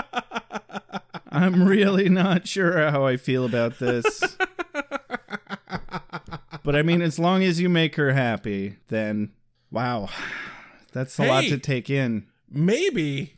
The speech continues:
Speaker 2: That's what she said.
Speaker 1: Maybe it will allow you to finally go through a fucking episode without being interrupted.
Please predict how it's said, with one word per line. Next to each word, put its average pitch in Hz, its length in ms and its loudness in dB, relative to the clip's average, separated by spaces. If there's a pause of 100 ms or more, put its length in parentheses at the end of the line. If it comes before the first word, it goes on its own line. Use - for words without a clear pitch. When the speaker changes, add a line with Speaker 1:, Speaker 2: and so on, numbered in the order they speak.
(140)
Speaker 2:
That's 143 180 -10
what 156 140 -4
she 131 200 -6
said. 120 420 -10 (260)
Speaker 1:
Maybe 208 500 0
it 262 80 -4
will 202 240 4
allow 170 300 4
you 220 160 0
to 170 100 0
finally 214 640 0
go 180 260 0
through 185 240 -2
a 151 60 0
fucking 196 440 -2
episode 156 580 -4
without 147 300 -4
being 160 200 -2
interrupted. 147 680 -4